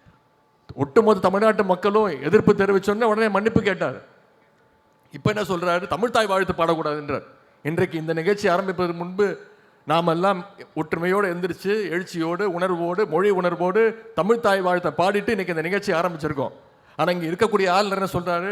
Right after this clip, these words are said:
"தமிழ் தாய் வாழ்த்து பாடக்கூடாது சட்டமன்றத்துல" அப்படின்னு சொல்லி வெளிநடப்பு பண்றார். ஆனா நம்முடைய முதலமைச்சர் அவர்கள், தலைவர் அவர்கள் ஒன்றிய அரசுக்கு ஒரே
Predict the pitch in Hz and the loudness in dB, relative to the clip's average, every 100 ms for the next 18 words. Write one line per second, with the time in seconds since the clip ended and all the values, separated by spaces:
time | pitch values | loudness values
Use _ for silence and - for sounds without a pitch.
0 | 190 - 180 208 196 170 160 151 208 - | -8 -6 -4 -2 -2 0 -2 0 -4 -4
1 | 143 151 147 139 123 143 135 160 135 139 | -2 -2 -2 -4 -6 -8 -10 -8 -8 -8
2 | 135 156 165 - - 143 127 175 180 156 | -8 -8 -10 -16 -12 -6 -2 -2 -4 -8
3 | 170 220 214 - _ 151 185 175 143 139 | -8 -10 -14 -18 _ -4 -2 -2 -4 -6
4 | 143 127 104 - _ _ _ - 156 131 | -6 -8 -10 -16 _ _ _ -4 -4 -4
5 | 151 180 180 160 180 180 175 165 156 127 | -4 -2 -2 -2 -2 -2 -2 0 0 -4
6 | - 135 170 180 165 165 190 175 147 170 | -6 -4 0 0 0 -2 -2 -2 -2 0
7 | 190 170 165 180 170 214 143 175 | -2 -2 -4 -6 -4 -4 -2 -2